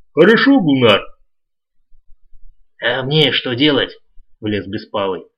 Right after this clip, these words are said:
«Уши чесать», улыбнулся Гунар. Вокруг раскатисто грохнули смехом.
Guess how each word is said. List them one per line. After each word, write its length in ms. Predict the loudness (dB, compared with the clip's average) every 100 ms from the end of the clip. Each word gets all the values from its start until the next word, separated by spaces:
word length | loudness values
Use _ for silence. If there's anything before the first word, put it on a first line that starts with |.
| _ _ _ _ _ -4
«Уши 340 | 2 4 4 2
чесать», 600 | 0 0 0 0 0 -8 _
улыбнулся 520 | -6 -6 -4 -6 -6
Гунар. 480 | -6 -4 -2 -2 -4 -10 _ _ _ _ _ _ _ _
Вокруг 500 | -8 -4 -2 -2 -6 -10
раскатисто 680 | -8 -4 -4 -4 -6 -10 -4
грохнули 500 | -2 -2 -2 -4 -6
смехом. 680 | -6 -2 -2 -2 -6 -14